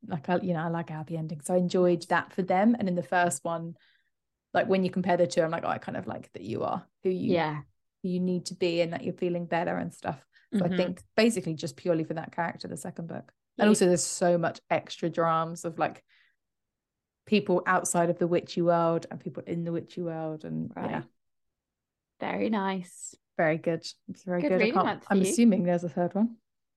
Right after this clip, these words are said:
Speaker 1: I think it's a trilogy. I think it was sold as a trilogy, but
Speaker 2: Yeah, I remember you saying
Speaker 1: Dyer,
Speaker 2: that.
Speaker 1: I'm now gonna have to wait a year.
Speaker 2: Yeah, <laughs> you will.
Speaker 1: <laughs> So really hope that she starts us off with a little list of who everyone is again.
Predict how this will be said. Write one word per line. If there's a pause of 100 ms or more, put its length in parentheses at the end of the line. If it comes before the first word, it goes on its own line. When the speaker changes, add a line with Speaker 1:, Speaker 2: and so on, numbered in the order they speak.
(160)
Speaker 1:
I
think
it's
a
trilogy.
I
think
it
was
sold
as
a
trilogy,
but
Speaker 2:
Yeah,
I
remember
you
saying
Speaker 1:
Dyer,
Speaker 2:
that.
Speaker 1:
I'm
now
gonna
have
to
wait
a
year. (1300)
Speaker 2:
Yeah,
<laughs>
you
will.
Speaker 1:
<laughs> (520)
So
really
hope
that
she
starts
us
off
with
a
little
list
of
who
everyone
is
again.